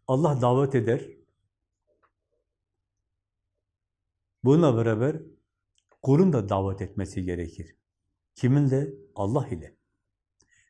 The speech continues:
Allah'a göre, Allah'ın davet ettiğine davet etmesi gerekir. Yok, Allah'ın davet ettiğine değil de başka şeye davet ediyorsa ne demiş oldu?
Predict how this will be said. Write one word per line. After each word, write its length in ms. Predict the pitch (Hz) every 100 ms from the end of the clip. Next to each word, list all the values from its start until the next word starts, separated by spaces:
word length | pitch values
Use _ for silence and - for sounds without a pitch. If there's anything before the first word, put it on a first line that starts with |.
| _ -
Allah'a 420 | 131 131 117 151
göre, 420 | 120 98 90 - _ _ _ _
Allah'ın 560 | 120 123 127 135 190 120
davet 320 | 120 160 156
ettiğine 560 | 131 - 120 127 151
davet 300 | 104 98 98
etmesi 420 | 98 - 95 - 90
gerekir. 540 | 90 87 80 80 - _ _ _ _ _ _ _ _
Yok, 420 | 120 143 - - _ _ _
Allah'ın 500 | 110 120 131 147 151
davet 340 | 117 120 151 127
ettiğine 500 | 117 123 120 127 120
değil 380 | 151 139 110
de 280 | 107 156 - - _ _ _ _ _ _ _ _ _ _ _ _ _ _ _ _ _ _ _ _
başka 280 | 123 - 190
şeye 360 | - 123 120
davet 360 | 117 110 151 156
ediyorsa 720 | 117 117 120 120 139 151 - _ _ _ _ _ _ _ _ _ _ _ _ _
ne 140 | 160
demiş 320 | 143 101 98 110
oldu? 440 | 104 107 160 -